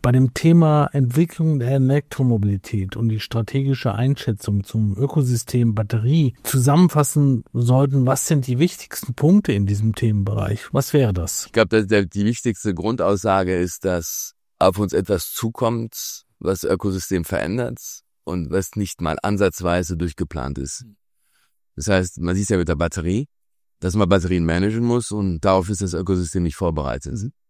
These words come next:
Speaker 2: Denn, äh, wir wissen, was wir mit Diesel machen, mit Benzinern machen, aber hingegen mit Elektrofahrzeugen und Batterien, die ja, wo die Batterien ja wichtig sind für die Werterhaltung und für die, für den T C O von Fahrzeugen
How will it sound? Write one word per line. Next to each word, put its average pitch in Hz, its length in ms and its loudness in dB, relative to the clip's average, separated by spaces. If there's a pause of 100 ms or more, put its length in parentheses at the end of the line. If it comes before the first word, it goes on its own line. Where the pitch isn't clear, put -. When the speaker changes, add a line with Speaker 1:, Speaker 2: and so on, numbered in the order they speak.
(340)
Speaker 2:
Denn, 80 280 -2
äh, 71 360 -2
wir 82 140 -4
wissen, 90 220 -2
was 85 100 -2
wir 87 100 -2
mit 78 200 -2
Diesel 110 240 2
machen, 98 500 0
mit 76 140 -4
Benzinern 95 500 0
machen, 87 460 -2 (340)
aber 85 220 -2
hingegen 87 320 0
mit 80 120 0
Elektrofahrzeugen 92 920 -2
und 73 100 -6
Batterien, 90 560 -2
die 90 100 0
ja, 80 360 0 (220)
wo - 200 -6
die 85 80 -2
Batterien 92 360 0
ja 82 120 0
wichtig 92 360 -4
sind 87 220 -2
für - 120 -10
die 80 160 -2
Werterhaltung 82 840 -2 (760)
und 85 180 -2
für 85 220 -2
die, 78 400 -2
für 87 140 -4
den 80 40 -2
T 90 140 -4
C 85 220 -4
O 90 280 0
von 87 220 -6
Fahrzeugen 104 800 -4